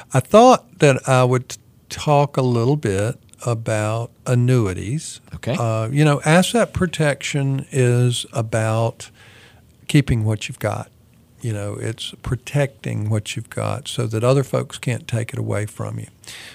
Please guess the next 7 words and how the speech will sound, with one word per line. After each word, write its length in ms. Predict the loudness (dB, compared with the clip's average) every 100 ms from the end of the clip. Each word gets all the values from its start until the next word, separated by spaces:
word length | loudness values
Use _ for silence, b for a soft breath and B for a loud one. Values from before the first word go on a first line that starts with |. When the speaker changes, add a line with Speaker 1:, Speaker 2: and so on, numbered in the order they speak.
| B
Speaker 1:
But 160 | -2 2
there 80 | 2
are 60 |
two 180 | 4 2
pieces 680 | 4 4 4 2 -2 -2 -10
to, 680 | -12 -8 -6 -8 -8 -12 -16 -14
um, 580 | -12 -12 -14 -14 -16